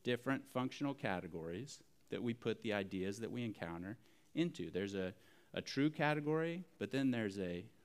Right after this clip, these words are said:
"This is real" category. For the majority of American Christians, much of what the Bible says about God and how life works is in the true category,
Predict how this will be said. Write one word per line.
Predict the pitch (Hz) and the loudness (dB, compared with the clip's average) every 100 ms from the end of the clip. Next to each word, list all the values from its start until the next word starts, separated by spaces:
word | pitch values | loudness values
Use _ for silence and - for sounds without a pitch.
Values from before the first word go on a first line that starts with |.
| - | -2
"This | 131 117 | -2 0
is | 101 | -4
real" | 104 117 101 | -2 -4 -4
category. | - 87 87 - - - - - - - - - - - - - | -6 -6 -8 -12 -14 -18 -20 -20 -20 -20 -20 -20 -10 -10 -10 0
For | 139 | 4
the | 131 | 6
majority | 143 139 156 180 | 6 6 6 6
of | 208 | 4
American | 170 139 139 147 | 4 4 4 0
Christians, | - 107 - - - 147 - - - - - - - | 2 -2 -2 -10 -12 -12 -16 -20 -20 -20 -20 -14 -2
much | 117 147 | 0 2
of | 185 | 2
what | 180 175 | 0 0
the | |
Bible | 143 123 131 143 | 4 4 4 0
says | - 107 104 104 | 0 0 0 -2
about | 101 90 92 101 | -2 0 -2 0
God | 95 82 80 127 - - - - | 0 0 -2 -6 -14 -20 -14 -6
and | 101 | -4
how | - 139 165 | 2 4 4
life | 156 131 135 - | 4 2 0 -4
works | 98 85 - - - - - - - | -6 -6 -12 -16 -16 -20 -20 -20 -10
is | 120 117 | -2 2
in | 117 110 | 2 2
the | 104 | 0
true | - 185 190 | -2 0 0
category, | 185 92 82 85 85 80 80 101 | -2 -4 -4 -6 -6 -6 -8 -10